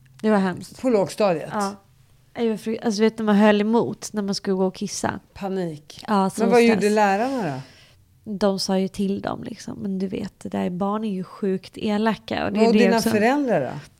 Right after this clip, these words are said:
Speaker 1: Jo, men de såg också till. Och det, det är liksom, eh, jo,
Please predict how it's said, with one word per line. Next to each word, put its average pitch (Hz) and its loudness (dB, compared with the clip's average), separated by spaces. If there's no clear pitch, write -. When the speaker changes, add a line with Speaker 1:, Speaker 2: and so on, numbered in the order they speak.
Speaker 1:
Jo, 254 0
men 233 0
de 208 0
såg 214 -6
också 202 -6
till. 202 0
Och 196 2
det, 220 2
det 196 -2
är 208 4
liksom, 185 0
eh, 190 -4
jo, 202 4